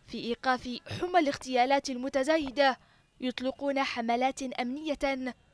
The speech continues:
تخرج الدبابير من أوكارها، ثم يتركونها تمارس هواياتها دون رقيب ولا حسيب. رغم الآمال التي ارتفعت لدى أبناء المحافظة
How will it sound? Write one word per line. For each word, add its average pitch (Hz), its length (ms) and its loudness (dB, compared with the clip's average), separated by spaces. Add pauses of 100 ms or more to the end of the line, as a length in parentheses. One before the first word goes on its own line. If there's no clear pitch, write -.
(160)
تخرج 277 400 -4
الدبابير 254 720 2
من 262 160 -4
أوكارها، 294 680 4 (420)
ثم 440 220 2
يتركونها 269 840 0
تمارس 262 500 -2
هواياتها 254 840 0 (360)
دون 233 200 -2
رقيب 233 720 -2 (320)
ولا 226 180 -2
حسيب. 254 520 -4 (640)
رغم 240 280 2
الآمال 247 680 2
التي 247 160 0
ارتفعت 240 680 -2
لدى 269 220 2
أبناء 240 420 -2
المحافظة 254 640 4